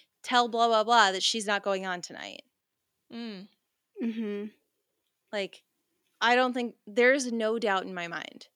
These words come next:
Speaker 1: that it is Evan. If it's not Evan, it is a random person we have literally never met before.
Speaker 3: Yeah. I, like, ruled out Rusty because I suspect him the most. Um, and yeah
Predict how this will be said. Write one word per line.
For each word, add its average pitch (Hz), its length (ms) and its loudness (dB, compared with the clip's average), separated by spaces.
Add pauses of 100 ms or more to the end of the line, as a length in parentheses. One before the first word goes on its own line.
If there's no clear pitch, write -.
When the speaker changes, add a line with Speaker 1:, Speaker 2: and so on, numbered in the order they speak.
(160)
Speaker 1:
that 190 100 -4
it 175 140 -4
is 170 140 -10
Evan. - 280 -10
If 180 160 -10
it's 202 140 -6
not 202 320 2
Evan, 196 380 0 (360)
it 208 140 -2
is 196 120 0
a 185 140 -2
random 202 520 -2
person 190 340 -6
we 170 80 -12
have 156 120 -12
literally 214 520 2
never 185 240 -2
met 165 220 -8
before. - 480 -14 (1040)
Speaker 3:
Yeah. 196 380 0 (240)
I, 226 140 4
like, 247 180 4
ruled 220 320 -2
out 214 240 2
Rusty 202 420 0
because 214 300 -4
I 208 80 0
suspect 196 540 -6
him 196 160 -6
the 180 100 -6
most. 185 580 -4 (1400)
Um, 185 380 -2
and 190 180 -2
yeah 175 360 0